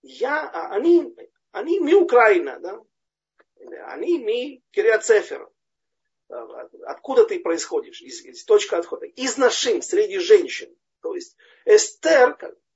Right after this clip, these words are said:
кто-то из, из среды женщин лишит потом твоего сына,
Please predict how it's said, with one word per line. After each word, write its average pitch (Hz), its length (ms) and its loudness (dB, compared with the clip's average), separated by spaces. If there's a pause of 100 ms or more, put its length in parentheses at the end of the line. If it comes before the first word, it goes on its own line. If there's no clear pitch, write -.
(300)
кто-то - 440 -2
из, - 800 -12
из 185 160 -10
среды 233 360 -8
женщин 269 540 0
лишит 208 580 -6
потом 175 460 -6
твоего 170 400 0
сына, 220 640 -6